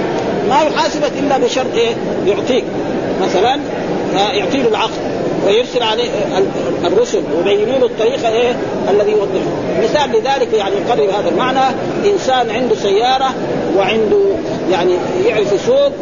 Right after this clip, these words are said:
وسأل: "أنا أين الطريق إلى جدة من المدينة؟" نقول له: "كده تدخل من هنا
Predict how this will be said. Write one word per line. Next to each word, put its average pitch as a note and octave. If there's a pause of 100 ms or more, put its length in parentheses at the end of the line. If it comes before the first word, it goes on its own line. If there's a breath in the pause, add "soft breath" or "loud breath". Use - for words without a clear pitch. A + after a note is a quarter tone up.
وسأل: G3+ (580)
"أنا B3
أين D4
الطريق B3
إلى A3
جدة G#3+
من F#3
المدينة؟" F4+ (320)
نقول A#3
له: A3
"كده G#3+
تدخل F3
من D#3
هنا A#3+